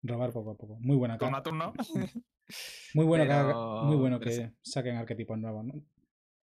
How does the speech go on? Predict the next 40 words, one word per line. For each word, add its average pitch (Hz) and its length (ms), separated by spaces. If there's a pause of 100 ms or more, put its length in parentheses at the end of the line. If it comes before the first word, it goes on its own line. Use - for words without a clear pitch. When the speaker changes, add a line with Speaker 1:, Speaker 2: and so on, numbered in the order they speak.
(120)
Speaker 1:
A 123 60
ver 110 140
qué - 80
tal. 101 220 (160)
Speaker 2:
Sí, 214 320 (100)
hay 156 200
que 170 120
ver, 185 200
porque 160 180
creo 175 160
que 175 80
se 185 140
les 170 120
fue 160 120
un 156 80
poco 170 160
la 156 100
mano 143 260
con 147 140
ese, 120 840 (460)
con 127 160
ese 139 160
bufar 135 460 (100)
X 131 240
X 127 380
igual 127 240
a - 20
la 127 80
cantidad 120 220
de 120 40
cartas 117 220
robadas. 110 180
Speaker 1:
Creo 135 140
Speaker 2:
Creo - 0
Speaker 1:
que 131 80
Speaker 2:
que - 100
Speaker 1:
sí. - 60
Speaker 2:
se - 60
pasaron 147 580
con 139 80